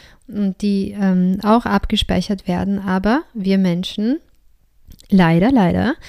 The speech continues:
ticken ja oft so, dass wir uns auf die nicht so guten Sachen konzentrieren und ja dadurch vielleicht auch wachsen und besser werden können,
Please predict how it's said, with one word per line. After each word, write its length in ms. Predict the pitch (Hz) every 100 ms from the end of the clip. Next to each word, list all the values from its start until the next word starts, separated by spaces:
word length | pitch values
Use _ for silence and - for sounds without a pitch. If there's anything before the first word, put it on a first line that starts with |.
| - _
ticken 300 | - 277 -
ja 200 | 202 175
oft 240 | 196 - -
so, 240 | 190 196
dass 260 | 233 196 -
wir 380 | 190 196 247 240
uns 180 | 254 220
auf 160 | 202
die 260 | - 226 - -
nicht 460 | 247 330 453 -
so 100 | 226
guten 300 | 208 190 190
Sachen 280 | 190 185 202
konzentrieren 880 | 196 190 190 190 - 190 190 208 233
und 500 | 220 208 208 208 -
ja 220 | 226 208
dadurch 320 | 208 202 220 -
vielleicht 320 | 196 190 202
auch 120 | 180
wachsen 520 | 185 - - 214 233
und 180 | 220 196
besser 340 | 185 185 208
werden 300 | 196 190 190
können, 460 | - 180 175 196